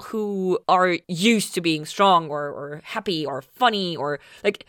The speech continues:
you have the classic entertainer types. And sometimes when you take them to the side, like, "But how are you actually doing?" You have them not happy at all. And I feel like this is Chloe, because she needs to be strong for Trixie.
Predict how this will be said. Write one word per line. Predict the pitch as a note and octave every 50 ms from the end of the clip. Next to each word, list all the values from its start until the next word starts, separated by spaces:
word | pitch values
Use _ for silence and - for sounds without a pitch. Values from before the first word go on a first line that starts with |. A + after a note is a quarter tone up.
| _
you | - A#3
have | B3 B3
the | A#3
classic | G#3 A#3+ A3+ A3 - G#3 -
entertainer | A3 G#3+ G3 F#3+ - - G3+ F#3+ F3+ E3+
types. | - - C#3+ A#2+ - - - - - _ _ _ _ -
And | G3 G3 G3 F#3 F#3 - _ -
sometimes | - C4+ C4+ C4+ C4 A#3+ A#3
when | A#3 A3
you | G#3 G3+
take | G3+ - A3+ G#3+ -
them | G#3+ G3+
to | G3
the | F#3 G3+
side, | - - A#3 A#3 G#3+
like, | F#3 F3+ - -
"But | - G3+
how | - - A#3 -
are | G#3 G3+ G3
you | F#3+ E3 - -
actually | A3 G#3+ - - - - - F#3 D#3+ D#3 D#3
doing?" | D3 F#3 F3 E3+ E3 D3+ D3+ D#3+
You | E3+ F#3
have | G3 F#3 F#3 - -
them | F#3+ F#3 F3 E3+ E3 D#3 D#3 _ -
not | F#3+ G#3+ B3+ D4 C#4+ D4+
happy | C#4 C4 A#3+ A#3 - G3+ F#3
at | F3 E3 E3
all. | F3+ G#3 G3 D3+ C#3 - - - - -
And | C4+ D#4
I | F4
feel | E4 F4+ F4
like | E4+ D4+ A3+
this | G3 G3 - -
is | G3 E3+ -
Chloe, | - - E3 D#3 E3 F3+
because | F#3 F3 F#3 F3+ - - - - -
she | - - - C#4 C4
needs | C4 C4 B3+ - -
to | -
be | G#3+ A3+
strong | G3+ - - - A3+ A#3 A3 G#3 G#3 G#3
for | - - G3
Trixie. | - - G3+ - - - - C#3+ -